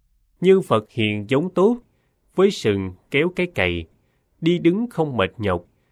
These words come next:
cũng vậy ta ngày đêm, đi đứng không mệt nhọc, được lạc không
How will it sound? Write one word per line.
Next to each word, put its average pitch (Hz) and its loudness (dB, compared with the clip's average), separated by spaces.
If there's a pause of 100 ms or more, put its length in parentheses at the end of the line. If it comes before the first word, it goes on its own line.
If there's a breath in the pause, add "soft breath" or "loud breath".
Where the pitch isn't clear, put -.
(200)
cũng 143 0
vậy 87 0 (100)
ta 143 -2
ngày 95 -4
đêm, 123 -4 (500)
đi 175 0
đứng 180 0
không 151 -4
mệt 92 -2
nhọc, 90 -4 (480)
được 110 0
lạc 87 0
không 123 -6